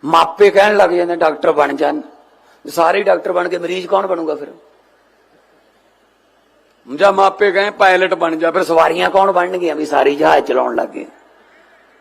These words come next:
ਕਿਸੇ ਨੇ ਸਾਡੇ ਵਰਗਾ ਵੀ ਬਣਨਾ ਹੁੰਦਾ ਹੈ। ਸੋ ਇਸ ਕਰਕੇ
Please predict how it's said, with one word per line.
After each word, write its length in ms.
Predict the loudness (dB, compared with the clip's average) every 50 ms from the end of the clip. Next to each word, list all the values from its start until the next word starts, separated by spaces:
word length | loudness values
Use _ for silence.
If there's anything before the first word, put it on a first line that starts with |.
| _ _ _ _ _ _ _ _ _ _ _ _ _ _ _ _ _ _ _ _ _ _ _ -6
ਕਿਸੇ 220 | -4 -2 0 0
ਨੇ 60 | -2
ਸਾਡੇ 280 | 0 -2 0 2 2 2
ਵਰਗਾ 280 | 4 4 2 4 4 4
ਵੀ 120 | 4 4
ਬਣਨਾ 280 | 2 2 2 0 -2 -4
ਹੁੰਦਾ 280 | -4 -4 -4 -2 -2
ਹੈ। 260 | -4 -4 -6 -12 -18 -20 -20 _ _ _ _ _ _ _ _ _ _ _ _ _ _ _ _ _ _ _ _ _ _ _ _ _ _ _ _ _ _ _ _ _ _ _ _ _ _ -6
ਸੋ 140 | 2 4 6
ਇਸ 160 | 6 6 4
ਕਰਕੇ 640 | 4 2 2 2 4 4 6 6 6 4 2 -4